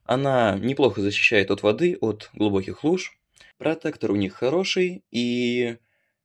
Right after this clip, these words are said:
имеет отличное сцепление со снегом. Никаких претензий к нему не имею. На мыске, по периметру пятки, на шнурках и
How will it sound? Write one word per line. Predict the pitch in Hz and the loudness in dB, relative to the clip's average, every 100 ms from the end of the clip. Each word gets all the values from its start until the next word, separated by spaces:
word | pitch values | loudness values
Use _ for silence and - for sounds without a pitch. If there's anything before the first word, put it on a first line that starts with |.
| _ - | _ -6
имеет | 131 120 107 - | -2 0 0 -2
отличное | 131 131 107 104 95 | -6 -6 -4 -4 -6
сцепление | - - 110 101 95 92 98 - _ | -6 -6 -2 0 0 -4 -10 -18 _
со | 95 | -14
снегом. | - 120 160 190 196 - _ | -4 -4 0 0 -2 -8 _
Никаких | - 110 123 143 123 - - _ _ _ _ _ | -6 -4 -2 0 -2 -2 -20 _ _ _ _ _
претензий | 104 117 139 160 135 139 123 | -4 0 0 0 -2 -4 -6
к | - | -4
нему | 101 98 123 | 0 0 0
не | 131 101 113 123 | 0 0 0 -2
имею. | 113 98 95 95 95 - _ | -2 -2 -2 -6 -8 -16 _
На | 120 127 | -2 0
мыске, | 120 - - 147 185 185 _ _ | 0 -2 0 0 0 -4 _ _
по | - 131 | 4 4
периметру | - 120 120 104 104 98 | 4 2 4 2 -2 0
пятки, | 110 143 - 151 147 147 _ _ | 2 0 -2 -6 -6 -10 _ _
на | 110 120 117 104 | -2 2 4 4
шнурках | 95 - 107 104 113 101 - - | 0 -4 -6 0 0 0 -4 -4
и | 113 107 92 | 0 2 0